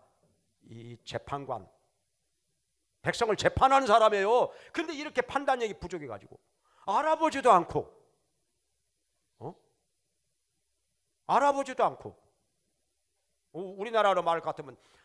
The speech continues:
조사도 안 해보고 기소부터 해버려. 그런 일이 있었잖아요. 조사도 안 해보고 기소부터 해버려. 공소시효가 안 남았다고 해서 망신당하는 거죠.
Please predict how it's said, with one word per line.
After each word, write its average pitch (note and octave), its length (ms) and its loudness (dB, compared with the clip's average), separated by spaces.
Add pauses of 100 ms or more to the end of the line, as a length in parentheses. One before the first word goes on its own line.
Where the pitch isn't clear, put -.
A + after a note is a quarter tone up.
(120)
조사도 A#3 720 -2
안 F#3+ 140 2
해보고 G3 380 -4
기소부터 F#3+ 580 -4
해버려. D3 420 0 (1800)
그런 E3 240 -8
일이 D3+ 80 -10
있었잖아요. C#3 580 -12 (760)
조사도 G#3 580 -2
안 G3 120 0
해보고 F#3+ 260 -8
기소부터 F#3+ 540 -6
해버려. F3+ 520 -6 (840)
공소시효가 F3+ 800 -6 (720)
안 E3 140 -12
남았다고 D#3+ 420 -2
해서 B2+ 260 -12 (1300)
망신당하는 B3+ 680 -4
거죠. D3 280 -16